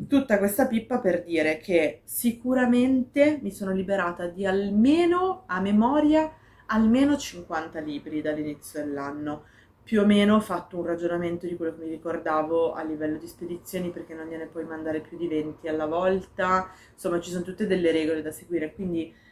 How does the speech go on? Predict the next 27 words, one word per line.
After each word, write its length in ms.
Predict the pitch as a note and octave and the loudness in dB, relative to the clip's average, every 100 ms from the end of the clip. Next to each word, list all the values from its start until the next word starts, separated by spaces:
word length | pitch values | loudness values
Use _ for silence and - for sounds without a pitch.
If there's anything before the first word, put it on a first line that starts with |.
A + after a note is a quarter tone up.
| _ - | _ -10
ho 120 | F#3+ | -6
fatto 400 | G#3 F3+ - F3 | -2 -2 -4 -8
un 120 | E3+ | -4
tot 220 | F#3 - | -6 -6
di 100 | E3+ | -10
spedizioni. 640 | F3 F#3+ G3+ - A#3 A3+ G#3+ | -8 -6 -6 -4 0 2 0
Sicuramente 1120 | A3 - C#4 C#4 C#4+ D4+ D4+ D#4 D#4 D#4 - | -4 -2 0 2 4 4 4 6 6 6 -2
tra, 240 | G3+ F#3+ - _ | -4 -4 -6 _
tra 180 | G3+ G#3 | 0 2
libraccio 720 | G#3 F#3+ D#3+ - - F3 F3 | 4 2 0 -6 -10 -10 -6
e 120 | F#3+ | -4
Vinted, 840 | F#3+ G3+ G#3+ A#3 A3 G#3 B3 C#4 - _ _ _ _ _ | -2 0 0 0 -4 -2 -2 -2 -8 _ _ _ _ _
eh, 380 | G3 F#3 E3+ E3 | -2 2 2 0
sono 260 | - G3 F3+ | -2 -2 -2
certa 360 | G3 F3 F#3+ | -4 -4 -4
che 80 | F#3+ | -4
ne 60 | E3+ | -6
siano 220 | E3+ E3 | -8 -12
usciti 480 | - F3 F#3 F3 - | -10 -12 -10 -10 -8
almeno 720 | F3 E3+ F3 F3 F3 F3+ - | -4 -4 0 0 2 0 -4
cinquanta, 680 | - C#3+ D3 C3+ C3 D3 D#3 | -12 -20 -16 -12 -12 -12 -14
ma 140 | D3+ | -14
secondo 380 | D3+ D3+ E3+ E3 | -16 -16 -14 -12
me 120 | D#3+ | -8
anche 220 | D3+ D3+ - | -8 -10 -16
di 100 | D#3 | -20
più. 280 | - C#3 | -14 -14